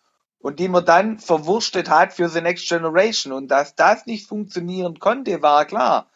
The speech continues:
In der ersten Staffel hat man das gemacht aus finanziellen Gründen. In der zweiten Staffel hat man das gemacht, weil die Autoren gestreikt haben.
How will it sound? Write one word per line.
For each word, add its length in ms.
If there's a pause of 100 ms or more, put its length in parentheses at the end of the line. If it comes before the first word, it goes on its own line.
(1120)
In 200
der 180
ersten 360
Staffel 720 (720)
hat 180
man 120
das 200
gemacht 320
aus 240
finanziellen 720
Gründen. 460
In 180
der 140
zweiten 480
Staffel 460
hat 200
man 140
das 240
gemacht, 480
weil 300
die 120
Autoren 520
gestreikt 500
haben. 260